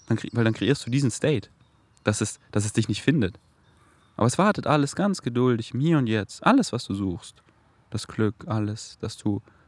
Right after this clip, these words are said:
zurück in diesen präsenten Moment kommst und es findest und es checkst. Weil wenn du's glaubst, wenn du's wirklich glaubst, dann erfährst du's. Boah, wegen Savages, ich hab so krasse Bashar-Nuggets für euch. So, so krasse Bashar-Nuggets. Und ja, kurzes Update.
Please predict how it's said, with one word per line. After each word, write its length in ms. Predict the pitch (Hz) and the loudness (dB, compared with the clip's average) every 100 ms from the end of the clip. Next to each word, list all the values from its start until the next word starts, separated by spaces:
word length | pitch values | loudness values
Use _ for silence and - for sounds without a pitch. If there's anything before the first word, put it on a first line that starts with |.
| _ | _
zurück 240 | - 135 120 | -2 0 2
in 80 | |
diesen 180 | 113 113 | 2 0
präsenten 320 | - 101 104 | 0 -2 0
Moment 300 | 98 98 104 | 0 0 -2
kommst 260 | - - - | -4 -8 -4
und 80 | 98 | -6
es 80 | - | -2
findest 420 | 113 113 - - | -2 -2 -4 -4
und 60 | 98 | -6
es 100 | - | -2
checkst. 420 | - 131 - - | -2 -4 -4 0
Weil 80 | 98 | 2
wenn 120 | 101 | 2
du's 100 | - | 2
glaubst, 400 | 95 147 - - - - - - - - - - _ | 4 4 2 -12 -20 -20 -20 -20 -20 -20 -20 -20 _
wenn 80 | - | -14
du's 100 | - | -2
wirklich 240 | 120 - - | -2 -2 -4
glaubst, 500 | 107 104 - - - - - _ _ | -4 -4 -8 -18 -20 -20 -20 _ _
dann 100 | 101 | -2
erfährst 380 | 151 180 170 - | -2 -2 -4 -8
du's. 180 | - - - - - - - _ _ - _ - - - - - - - - - - - | -14 -18 -20 -20 -20 -20 -20 _ _ -20 _ -20 -20 -20 -20 -20 -20 -20 -20 -20 -20 0
Boah, 180 | 107 104 | 4 6
wegen 160 | 104 104 | 4 4
Savages, 380 | 110 104 - | 4 4 2
ich 120 | - 110 | -2 -2
hab 100 | 107 | 0
so 280 | 107 117 | 4 4
krasse 280 | - 107 95 | 4 0 0
Bashar-Nuggets 720 | 95 104 - 101 98 95 95 | -2 -2 2 2 2 0 -4
für 120 | - 92 | -2 0
euch. 240 | 101 - | 0 -2
So, 360 | - 107 110 107 | -2 4 6 6
so 140 | 101 | 2
krasse 300 | - 101 98 | 2 -2 0
Bashar-Nuggets. 800 | 98 98 98 98 98 98 107 - - - - - | -4 0 2 2 2 0 -2 -6 -20 -20 -20 -2
Und 100 | 107 | 4
ja, 120 | 110 | 4
kurzes 320 | - 135 110 110 | 6 6 6 4
Update. 480 | - 135 143 147 | 4 6 6 4